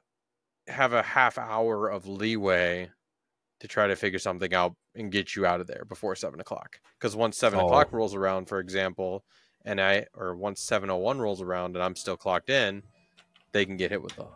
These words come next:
Speaker 1: fine for an, for somebody between the age of fourteen and fifteen. Which I think, talking about that,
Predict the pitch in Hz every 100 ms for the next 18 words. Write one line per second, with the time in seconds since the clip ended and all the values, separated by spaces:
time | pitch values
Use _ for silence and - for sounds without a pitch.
0 | - - 98 - - _ - - - _
1 | _ _ _ _ _ _ _ _ 104 92
2 | 90 95 _ _ _ - 95 90 90 85
3 | 104 92 90 87 85 - _ _ _ -
4 | 104 101 95 98 92 87 101 95 92 87
5 | - 95 - 90 90 _ _ _ _ _
6 | _ _ _ _ _ _ _ _ _ _
7 | _ _ _ - 156 160 139 170 180 _
8 | _ _ _ _ _ _ _ - - -
9 | - 143 120 95 98 101 101